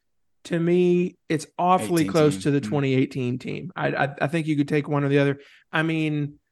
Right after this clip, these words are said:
Speaker 1: I'm taking Carson Beck over Jake Fromm. Um, I don't know how many people are arguing that the other way.
Speaker 2: <laughs>
Speaker 1: Um, I,
Speaker 2: Yeah.
Speaker 1: I, pop, pop quiz, leading receiver from the twenty eighteen team.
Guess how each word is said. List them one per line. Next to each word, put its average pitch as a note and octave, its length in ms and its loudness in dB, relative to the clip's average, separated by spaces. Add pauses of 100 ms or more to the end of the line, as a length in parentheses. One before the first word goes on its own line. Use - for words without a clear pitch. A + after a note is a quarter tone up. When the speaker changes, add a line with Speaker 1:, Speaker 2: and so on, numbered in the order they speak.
(240)
Speaker 1:
I'm F3 180 -2
taking F#3 280 -2
Carson C3+ 340 0
Beck C#3 200 2
over B2+ 200 0
Jake A#2+ 240 0
Fromm. C3+ 580 0 (400)
Um, C3 300 0
I - 80 0
don't C3+ 80 0
know C3+ 100 2
how C3+ 140 0
many C3 160 0
people C3 260 0
are C3 80 2
arguing B2+ 360 2
that B2+ 180 0
the C3+ 100 0
other B2+ 160 2
way. B2+ 300 6 (220)
Speaker 2:
<laughs> - 200 -18
Speaker 1:
Um, B2+ 640 -2 (400)
I, D#3+ 80 -4
Speaker 2:
Yeah. - 180 -10
Speaker 1:
I, - 80 -6 (140)
pop, - 260 4 (380)
pop A3+ 240 4
quiz, B3 340 2
leading G3 400 2
receiver G3+ 520 -2
from F#3+ 160 -4
the F#3 40 2
twenty G3 300 2
eighteen G#3 320 2
team. A#3 260 -4